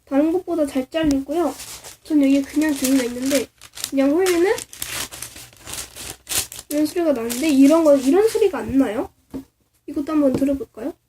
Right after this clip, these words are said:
세탁기, 옆집 지금 세탁기 돌리는 소리 때문에. 근데 만지면 이게 더 뭔가 말랑말랑해. 어? 이건 약간 사각사각 소리 난다, 그쵸?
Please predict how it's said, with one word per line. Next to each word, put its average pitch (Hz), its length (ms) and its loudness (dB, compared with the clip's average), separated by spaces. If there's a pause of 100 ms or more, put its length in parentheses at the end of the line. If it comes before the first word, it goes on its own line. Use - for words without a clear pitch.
(1300)
세탁기, 302 540 -6
옆집 269 320 -8
지금 262 200 -4
세탁기 311 380 -10
돌리는 247 220 -6
소리 254 200 -10
때문에. 247 380 -12 (1120)
근데 403 140 -4
만지면 294 340 2
이게 392 200 -2
더 302 120 -4
뭔가 277 300 0
말랑말랑해. 269 760 -4 (3500)
어? 349 180 -8 (100)
이건 294 200 0
약간 269 220 -2
사각사각 330 500 0
소리 339 140 2
난다, 254 280 -4
그쵸? 285 360 -10